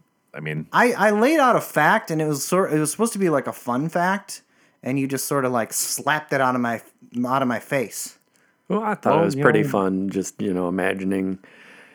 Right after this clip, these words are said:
Speaker 3: Germans and Polish, and they're,
Speaker 2: It was.
Speaker 3: they're
Speaker 2: It
Speaker 3: eating
Speaker 2: was fun.
Speaker 3: sausage on the boat on the way to America.
Speaker 2: It was fun,
Speaker 3: So
Speaker 2: and, and then, and then he had to come in and say that it's not true, but
Speaker 3: Well,
Speaker 1: Um,
Speaker 3: I have a question.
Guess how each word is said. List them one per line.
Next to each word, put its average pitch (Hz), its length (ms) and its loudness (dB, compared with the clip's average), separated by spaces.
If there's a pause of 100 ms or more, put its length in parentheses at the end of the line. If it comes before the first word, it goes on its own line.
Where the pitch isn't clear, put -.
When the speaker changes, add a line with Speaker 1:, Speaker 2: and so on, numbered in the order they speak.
(160)
Speaker 3:
Germans 101 1080 0
and 87 240 -4
Polish, 104 580 2
and 90 240 -2
they're, 90 240 2
Speaker 2:
It - 20 2
was. 220 220 6
Speaker 3:
they're 107 120 6
Speaker 2:
It 117 60 -2
Speaker 3:
eating 113 220 6
Speaker 2:
was 208 280 6
fun. 117 460 0
Speaker 3:
sausage 104 600 0
on 101 180 4
the 101 60 2
boat 107 360 2
on 101 140 2
the 101 80 0
way 104 180 2
to 101 100 2
America. 104 640 4
Speaker 2:
It - 40 6
was 113 240 2
fun, 185 240 2
Speaker 3:
So 139 60 2
Speaker 2:
and, 139 180 -4
and 139 240 -2
then, 143 400 0
and 135 140 -4
then 143 100 -2
he 143 160 -4
had 139 160 -4
to 139 60 -4
come 143 180 -2
in 135 80 0
and 123 100 -2
say 135 140 -2
that 127 160 -4
it's 123 140 -10
not 127 360 -4
true, 156 400 -4
but 107 320 -8 (2000)
Speaker 3:
Well, 135 180 4
Speaker 1:
Um, 90 240 0
Speaker 3:
I 190 140 4
have 156 180 2
a 110 40 -2
question. 104 720 -2